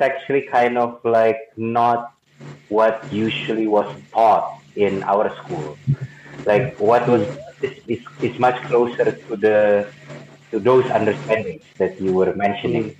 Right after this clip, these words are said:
Speaker 1: the understandings from the other participants, you know? Uh,
Speaker 2: Mm.
Speaker 1: but it's also, I think, what Rifki said, what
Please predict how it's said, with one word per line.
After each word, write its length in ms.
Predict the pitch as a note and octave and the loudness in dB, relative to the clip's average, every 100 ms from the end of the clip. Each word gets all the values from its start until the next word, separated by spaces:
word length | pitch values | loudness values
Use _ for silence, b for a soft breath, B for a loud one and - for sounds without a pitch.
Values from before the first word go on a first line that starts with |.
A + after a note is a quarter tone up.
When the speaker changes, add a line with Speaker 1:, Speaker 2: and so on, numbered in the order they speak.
| _ B B B - | _ B B B 0
Speaker 1:
the 60 | F#2+ | 0
understandings 600 | G2+ G2+ G#2+ G#2+ G#2 - | 0 0 0 0 0 -4
from 320 | - G2+ G2 G2 | -2 -2 0 0
the 240 | G2 F#2+ | 2 2
other 280 | A2 F#2 F#2+ | 2 0 0
participants, 680 | G2 G2 G#2 - - E2+ - - | 0 -2 -4 -10 -8 -10 -12 -18
you 120 | - E3+ | -10 -4
know? 280 | - - - _ - - - - - _ | -4 -4 -12 _ -20 -20 -20 -20 -20 _
Uh, 480 | - G#2 G#2 G2+ - C3+ | 2 4 6 4 2 0
Speaker 2:
Mm. 160 | A2+ G#2+ - _ _ | -2 -2 -10 _ _
Speaker 1:
but 120 | C3 C3+ - - | 0 0 -2 -6
it's 160 | C#3+ C#3 | -2 0
also, 320 | D3 C#3+ E3+ | 0 0 2
I 160 | D#3 D3 | 2 2
think, 400 | - C#3+ C3+ - A#2+ | 0 -2 -2 -2 0
what 240 | A2+ - _ A#2 | 0 -4 _ -8
Rifki 400 | A2 - G#2+ - | -8 -8 -6 0
said, 240 | B2+ D#3+ - - _ - - _ - - - - _ - | 2 2 -4 -18 _ -20 -20 _ -20 -20 -20 -20 _ -12
what 280 | A#2+ A#2 B2 | -2 0 0